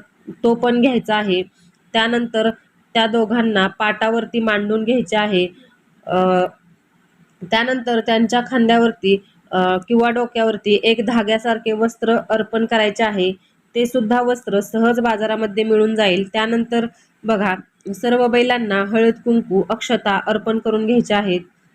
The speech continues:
सर्वांना फूल अर्पण करायचे आहे. बैलासमोर थोडेसे, अ, थोडेसे गहू ठेवायचे आहेत.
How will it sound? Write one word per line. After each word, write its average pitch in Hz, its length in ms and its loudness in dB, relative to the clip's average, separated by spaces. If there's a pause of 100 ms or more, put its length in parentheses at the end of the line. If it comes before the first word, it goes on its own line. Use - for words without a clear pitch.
(180)
सर्वांना 220 560 -2
फूल 247 300 -2
अर्पण 220 380 -2
करायचे 208 400 -2
आहे. 196 300 0 (640)
बैलासमोर 220 760 0
थोडेसे, 226 600 0
अ, 185 300 0
थोडेसे 233 340 0
गहू 240 400 2
ठेवायचे 220 520 -2
आहेत. 202 300 0